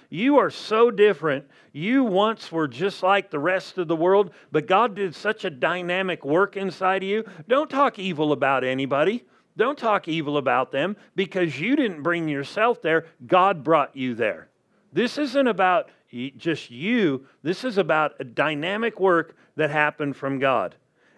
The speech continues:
And in one sense, we should have mercy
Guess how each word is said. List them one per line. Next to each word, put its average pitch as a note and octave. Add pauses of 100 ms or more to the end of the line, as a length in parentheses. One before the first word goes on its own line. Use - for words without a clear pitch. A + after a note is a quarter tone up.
(180)
And D#3+
in D#3
one G#3+
sense, D#3+ (180)
we E3+
should D3+
have C#3
mercy D3